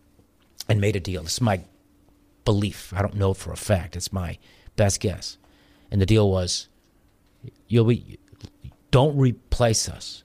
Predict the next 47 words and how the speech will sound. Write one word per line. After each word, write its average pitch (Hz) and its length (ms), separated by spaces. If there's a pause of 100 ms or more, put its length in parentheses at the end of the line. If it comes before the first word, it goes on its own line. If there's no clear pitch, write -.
(160)
'cause 104 180
the 104 140
new 139 160
president 113 680 (140)
appoints 107 320
a 101 40
new 107 160
U 95 240
S 87 120
attorney - 460 (720)
that, 104 180
of 95 140
the 98 140
other 87 140
party. 117 440
So 95 220
it 98 40
would 98 100
have 92 80
been 95 100
a 87 40
Democratic 101 480
U 101 100
S 87 120
attorney. 92 420 (420)
See, 113 160
they 107 180
didn't 123 240
replace 147 380
these 90 220
people. - 440
They 113 140
stayed. - 500 (440)
These, 110 240
a - 80
Bush 113 560
appointees 104 580
stayed 113 440
until 101 240
they 95 100
got 104 200
me 101 120
in 87 100
prison. 120 340
And 90 320
the 101 80
moment 123 360